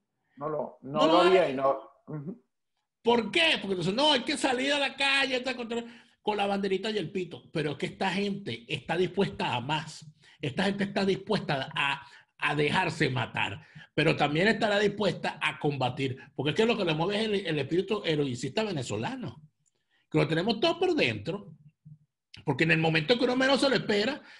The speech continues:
Speaker 2: uno saca la espada de Bolívar y empieza, ¿no? a, a, a, a, a tirarse contra el guardia, porque es que lo hemos visto y lo hemos vivido.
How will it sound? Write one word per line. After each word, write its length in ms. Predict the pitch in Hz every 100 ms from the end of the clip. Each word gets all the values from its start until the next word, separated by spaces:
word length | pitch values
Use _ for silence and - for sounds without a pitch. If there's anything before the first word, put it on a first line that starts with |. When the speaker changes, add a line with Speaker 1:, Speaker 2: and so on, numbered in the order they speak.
| -
Speaker 2:
uno 240 | - 190 226
saca 380 | - 277 269
la 100 | 320
espada 340 | 302 - 302 311
de 80 | 339
Bolívar 420 | 254 170 151 151
y 40 |
empieza, 440 | 135 127 151 160 180
¿no? 220 | 175 151
a, 120 | 139
a, 40 |
a, 960 | 131 143 139 143 139 139 135 139 131 -
a, 20 |
a 80 | 120
tirarse 360 | 156 151 - 170
contra 260 | 196 196
el 60 | 160
guardia, 380 | 302 330 311 262
porque 160 | 247
es 60 | 247
que 60 |
lo 80 | 311
hemos 220 | 285 311
visto 200 | 294 302
y 20 | 302
lo 40 |
hemos 180 | 269 294
vivido. 720 | 277 302 339 311 143 - -